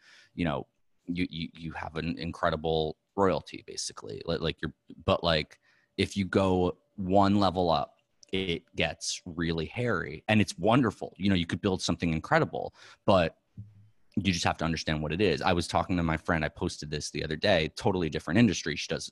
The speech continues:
uh, multivitamins, but, um, you know, actually it's not really different. It's, like, the same shit. You're making a product and you're selling it to the Instagram generation and whatever. This was what her Business Insider article said.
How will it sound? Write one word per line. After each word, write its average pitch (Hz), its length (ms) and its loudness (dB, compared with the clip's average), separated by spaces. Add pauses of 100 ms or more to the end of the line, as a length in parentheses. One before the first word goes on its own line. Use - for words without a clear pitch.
(120)
uh, 80 100 -2
multivitamins, 82 920 -4 (360)
but, 80 240 2 (760)
um, 90 460 0 (200)
you 117 120 4
know, 87 100 0
actually 95 340 -2
it's - 140 -8
not 110 220 0
really 87 280 0
different. - 320 -6
It's, - 140 -10
like, 82 160 -2
the 87 80 -6
same 76 240 -4
shit. - 260 -4
You're 82 120 -2
making 98 300 4
a 87 40 2
product 82 460 2
and 82 80 -4
you're 76 100 -4
selling 80 340 0
it 82 200 -2
to 82 160 -4
the 82 180 0
Instagram 80 480 -4
generation 80 520 -4
and 71 120 -10
whatever. - 260 -8
This 90 180 -4
was 85 140 -6
what 80 140 -2
her 85 120 -2
Business 82 420 -6
Insider 78 360 -4
article - 380 -6
said. - 260 -8